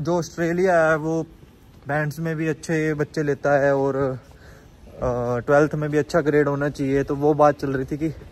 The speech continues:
वहाँ पे इसलिए काम ज़्यादा है कि वहाँ बच्चे भी कम हैं और अच्छे अच्छे, मतलब,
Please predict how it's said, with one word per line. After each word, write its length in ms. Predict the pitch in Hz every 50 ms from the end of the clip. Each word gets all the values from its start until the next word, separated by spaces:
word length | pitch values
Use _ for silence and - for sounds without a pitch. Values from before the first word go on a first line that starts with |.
| - - - - - - - - -
वहाँ 260 | 127 147 143 156 160 165
पे 200 | 156 175 170 160
इसलिए 320 | 151 - 170 165 170 165
काम 280 | - 175 160 156 156 151
ज़्यादा 260 | 160 156 147 147 156
है 100 | 160 165
कि 100 | 156 175
वहाँ 220 | 170 170 160 165
बच्चे 360 | 151 151 147 - - 175 175
भी 100 | 165 175
कम 220 | 170 180 175 165 170
हैं 180 | 175 175 180
और 400 | 170 156 160 160 156 160 160 160 - - - - - - -
अच्छे 280 | - - - - - 180
अच्छे, 320 | - - - 190 180 180
मतलब, 480 | 165 165 151 165 156 160 151 160 160